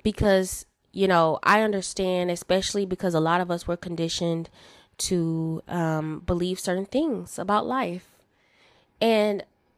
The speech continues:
some of these things, these negative things, were things that we were taught out of love. Like, people said these things to you to protect you because they don't want you to get your hopes up, right?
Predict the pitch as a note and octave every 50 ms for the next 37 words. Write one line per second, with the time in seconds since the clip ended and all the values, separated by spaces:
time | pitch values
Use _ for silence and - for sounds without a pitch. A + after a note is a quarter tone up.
0 | - A#3 - - D#4+ F#4+ G4+ F4 D#4 C4 - - - F#3 F3+ F#3 F3+ - G3+ G3
1 | F#3 F3 F3+ F3+ F3+ F#3 F3+ E3+ - - E3+ E3 E3 E3 E3+ F3 - - _ _
2 | _ _ _ - G3+ G3+ - G#3 G#3 G3 G#3 F#3 F#3 F#3+ F#3+ F3 F3 - - G#3+
3 | - - G3 F#3 F3 E3+ D#3+ F#3 G#3 G3 D#3 C#3+ D3+ - - E3 D#3 D#3+ - -
4 | - - A#3+ G#3+ - A3 G3 - - _ - - - - - - G3+ G#3 G#3+ G#3
5 | - F#3+ F#3 - - E3+ F3 F3 - - - G3 F3+ F3 F3 - - F#3+ E3+ -
6 | - D#3 - - - F3+ F#3 - _ - - D3+ D3+ D#3+ E3 - - F3 E3+ F3
7 | F#3 F#3+ F#3+ G3+ G#3+ A3 A3+ - - G#3 F#3+ G3 F#3+ - F#3+ F#3+ G3+ G3+ G#3 -
8 | - - D3+ - - D3+ D#3+ F#3 F3+ -